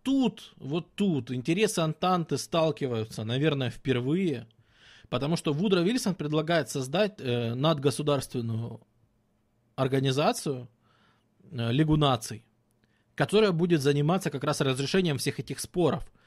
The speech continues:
Там Италия вторглась в Триполитанию. Ну, извини, так нельзя, так нельзя. Уйди, Италия, уйди. Нет, э, значит, что вот должна быть Лига наций, которая бы как раз была бы арбитром малых наций,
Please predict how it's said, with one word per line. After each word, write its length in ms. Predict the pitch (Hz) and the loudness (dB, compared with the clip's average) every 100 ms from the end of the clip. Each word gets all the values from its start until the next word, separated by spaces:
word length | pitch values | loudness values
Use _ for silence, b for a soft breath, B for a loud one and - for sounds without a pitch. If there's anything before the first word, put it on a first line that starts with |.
| b b - | b b -4
Там 260 | 117 113 | -2 -2
Италия 380 | 117 165 165 170 | 0 4 4 4
вторглась 460 | 160 190 170 170 - | 2 0 2 0 -2
в 60 | |
Триполитанию. 880 | - 160 160 175 185 233 247 147 110 113 b b b b | -4 -4 0 0 2 2 2 2 -2 -8 b b b b
Ну, 260 | 131 143 165 | -4 0 0
извини, 320 | 156 202 180 | 0 -2 -2
так 280 | 160 156 175 | 0 0 4
нельзя, 580 | 214 196 143 123 117 - _ - | 4 4 0 -2 -6 -12 _ -2
так 260 | 131 - | -2 0
нельзя. 540 | 160 220 170 139 131 135 - | 0 0 0 -2 -4 -10 -2
Уйди, 380 | 160 143 143 | 0 2 2
Италия, 500 | 131 123 120 117 127 - _ _ _ _ _ _ _ | 2 -2 -4 -6 -10 -16 _ _ _ _ _ _ _
уйди. 420 | - 175 135 120 117 b b b b b b b _ _ | 0 0 0 -8 -12 b b b b b b b _ _
Нет, 760 | - 123 131 160 170 151 113 - | -14 -14 -12 -4 0 0 -2 -12
э, 640 | - 120 127 127 123 123 | -14 -8 -4 0 0 -2
значит, 420 | 120 160 - 165 | -4 -6 -6 -8
что 340 | - - 233 196 | -6 0 2 4
вот 140 | 214 | 2
должна 240 | 170 156 190 | 2 2 0
быть 160 | 165 | 0
Лига 180 | 170 160 | 0 2
наций, 300 | 165 247 175 | 2 2 0
которая 260 | 147 165 165 | 0 0 0
бы 100 | 147 | -2
как 140 | 151 | 0
раз 180 | 156 131 | 0 2
была 280 | 135 139 123 | 2 2 2
бы 120 | 120 | 2
арбитром 600 | 143 139 180 - 117 113 B | 2 4 2 2 -2 -4 B
малых 440 | 139 151 196 180 - | -2 2 4 2 2
наций, 600 | 147 127 113 - 123 | 0 0 0 -6 -8